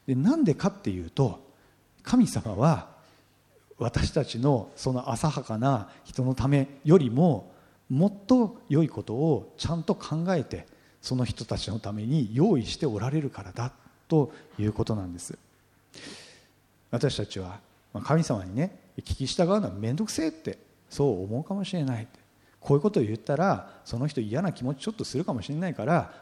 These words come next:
言わねえ方がいいだろうなって、楽な方を狙っていくということですよね。でも、神様は、えー、いろんな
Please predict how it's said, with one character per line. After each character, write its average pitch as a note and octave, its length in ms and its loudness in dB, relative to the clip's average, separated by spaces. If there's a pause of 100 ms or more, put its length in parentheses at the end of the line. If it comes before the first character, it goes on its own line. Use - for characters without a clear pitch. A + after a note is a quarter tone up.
言 C3+ 160 0
わ A#2 140 0
ね E3 80 0
え - 20 0
方 C4+ 140 -2
が D3+ 80 0
い D3+ 80 -2
い A3 40 -2
だ A#3+ 120 -2
ろ - 80 -2
う - 40 -4
な C#3+ 120 -2
っ E3 40 -2
て、 - 200 -20 (280)
楽 B2 300 0
な C3 80 0
方 A2+ 300 -2 (240)
を F2+ 180 -10 (100)
狙 A2 220 0
っ D3+ 60 -2
て - 280 0 (220)
い A#2+ 100 -2
く C#3+ 200 -4 (260)
と C#3+ 280 6 (240)
い A2 100 -2
う A2+ 80 0
こ - 120 -6
と B2+ 120 -2
で G2+ 100 -8
す - 120 -16
よ - 80 -10
ね。 C#3+ 180 0 (840)
で G#3+ 120 6
も、 F3+ 600 4
神 A3 200 0
様 G2+ 280 -2
は、 B2 380 0 (240)
え G#2 140 -4
ー、 - 20 -4
い C3 140 -4
ろ D#3 160 2
ん F3+ 100 0
な F#3 360 0